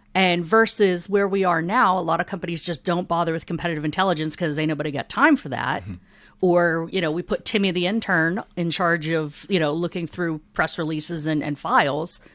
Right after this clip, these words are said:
Speaker 1: Timmy the intern isn't gonna do it by himself. We're not gonna do it hands-on by ourselves. But we also can't just set up the computer in the corner and let it rip and, and have our answers. We're gonna have to find a place where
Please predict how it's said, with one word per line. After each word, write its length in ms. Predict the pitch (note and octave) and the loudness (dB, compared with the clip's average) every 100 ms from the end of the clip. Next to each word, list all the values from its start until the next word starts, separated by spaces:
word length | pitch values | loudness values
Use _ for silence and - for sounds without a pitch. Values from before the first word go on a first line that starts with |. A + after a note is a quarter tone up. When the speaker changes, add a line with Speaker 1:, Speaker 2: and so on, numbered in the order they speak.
| - _ _ _ _ _ | -20 _ _ _ _ _
Speaker 1:
Timmy 220 | D4 B3+ | 2 2
the 140 | A#3+ A#3 | 2 0
intern 340 | A#3+ A#3 A3 | 2 2 2
isn't 320 | G#3 G3+ - | 0 -4 -4
gonna 200 | - F#3+ | -2 0
do 140 | E3+ F#3 | 0 0
it 100 | E3 | 0
by 120 | E3+ | -2
himself. 500 | E3+ - E3 D#3+ - | -2 -2 -2 -2 -4
We're 240 | E3+ F#3+ F#3+ | -4 0 0
not 160 | F3 | 0
gonna 120 | F3+ D#3+ | -2 -2
do 140 | E3+ | -2
it 180 | - - | -4 -6
hands-on 500 | - F3 F3 F3+ F3+ | -10 -6 -4 0 0
by 160 | D3+ C#3+ | 0 -4
ourselves. 580 | C#3+ C#3+ C#3 C#3 D3 - _ _ _ _ | -6 -6 -4 -4 -6 -12 _ _ _ _
But 140 | F#3+ F3+ | 0 2
we 120 | F#3+ | 2
also 260 | G3+ F#3+ | 2 0
can't 260 | - G3 D#3+ | -2 -4 -4
just 180 | E3 - | -6 -4
set 140 | F3 | -2
up 80 | E3+ | -2
the 80 | E3 | -6
computer 340 | - F3 E3+ | -6 -2 0
in 100 | D#3+ | 0
the 60 | D3+ | -2
corner 360 | - E3 D#3+ | -4 -2 0
and 100 | D3 | 0
let 140 | D3+ D#3 | 0 -2
it 100 | - | -2
rip 300 | D#3 D#3 - | -4 -4 -4
and, 260 | C#3 C#3 | -2 -2
and 180 | C#3+ C#3 | -2 -6
have 220 | C3 C#3+ | -4 -4
our 140 | C#3+ D3 | -2 -4
answers. 520 | C#3+ C3+ - - - - - | -6 -8 -10 -10 -12 -16 -16
We're 100 | D#3 | -6
gonna 120 | D3+ C#3+ | -4 -2
have 220 | D3+ - | -4 -6
to 80 | D#3 | -8
find 260 | E3+ D#3 | -4 -4
a 40 | D3 | -4
place 380 | E3 D3 - | -4 -4 -4
where 220 | D#3+ C#3 | -6 -6